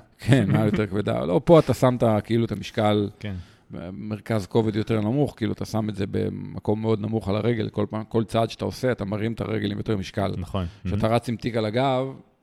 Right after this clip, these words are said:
Speaker 1: אז זה קצת שונה, כי אתה לא מרים את הרגל עם יותר משקל, אה, חלק מהעומס הוא עכשיו על ה-, על הליבה ועל האגן,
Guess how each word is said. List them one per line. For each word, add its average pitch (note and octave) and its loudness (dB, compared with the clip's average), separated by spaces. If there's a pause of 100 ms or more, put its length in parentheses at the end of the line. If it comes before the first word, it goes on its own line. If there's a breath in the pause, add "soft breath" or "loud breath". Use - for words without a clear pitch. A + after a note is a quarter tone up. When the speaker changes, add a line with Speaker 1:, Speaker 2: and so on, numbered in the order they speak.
(640 soft breath)
Speaker 1:
אז F#2 -8
זה - -14
קצת - -2
שונה, G#2 0
כי G2 -6
אתה F#2+ -6
לא A2 2
מרים A2+ 0
את F2 -6
הרגל G2+ 0
עם F#2 -6
יותר G2+ -4
משקל, G2+ -4 (120)
אה, F#2+ -12
חלק G#2 -8
מהעומס G2+ -10
הוא G2+ -12
עכשיו G2 -8
על G2+ -6
ה-, G2 -8 (420)
על G2 -8
הליבה G#2+ 0
ועל G2 -4
האגן, G2+ 0